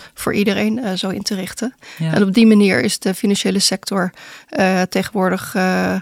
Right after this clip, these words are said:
Speaker 1: nou, wordt nog wel gedomineerd natuurlijk door de, eh, klassieke instellingen, maar de fintechs, zoals
Speaker 2: Mhm.
Speaker 1: wij ze dan noemen, eh, die hebben zeker wel, eh, een plek, eh, daarin.
Speaker 2: Ja, want welke, welke middelen heeft D N B allemaal om,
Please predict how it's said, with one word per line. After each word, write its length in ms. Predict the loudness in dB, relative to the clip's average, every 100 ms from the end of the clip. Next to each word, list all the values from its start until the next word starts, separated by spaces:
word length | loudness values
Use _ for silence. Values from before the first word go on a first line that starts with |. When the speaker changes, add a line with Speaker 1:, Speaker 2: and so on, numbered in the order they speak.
| -8 -20 -20 -18 -20 _
Speaker 1:
nou, 180 | -2 -2
wordt 280 | -4 -6 -6
nog 100 | -4
wel 160 | -2 0
gedomineerd 580 | 0 0 2 2 0 -2
natuurlijk 400 | -4 -4 -4 -6
door 160 | -6
de, 200 | -4 -4 -6 -6
eh, 120 | -6 -6
klassieke 420 | -6 -4 -6 -4
instellingen, 720 | -4 -2 -2 -2 0 0 0
maar 220 | 0 -2
de 220 | -2 -4 -6 _
fintechs, 800 | -6 2 2 4 0 -2 -4 0
zoals 220 | 2 4 4
Speaker 2:
Mhm. 40 |
Speaker 1:
wij 80 | 2
ze 120 | 2
dan 140 | 0 0
noemen, 360 | 0 0 -2 -4 -16 -20 -20 -4
eh, 340 | 2 4 4 4
die 300 | 2 2 4
hebben 200 | 4 2
zeker 320 | 2 2 2
wel, 260 | -2 0 0
eh, 100 | -2
een 160 | -2 -2
plek, 260 | -2 -2 -2
eh, 140 | -2
daarin. 360 | 0 0 -2 -4 _ -8
Speaker 2:
Ja, 280 | -4 -4 -6 -12 -20 -20 -10
want 140 | -6
welke, 220 | -4 -4 -2
welke 260 | -4 -2
middelen 340 | 0 0 0 -4
heeft 280 | -2 -4 -4
D 40 |
N 200 | -2 -2 -2 -4
B 40 |
allemaal 460 | -4 -4 -4 -6 -8
om, 400 | -10 -8 -6 -8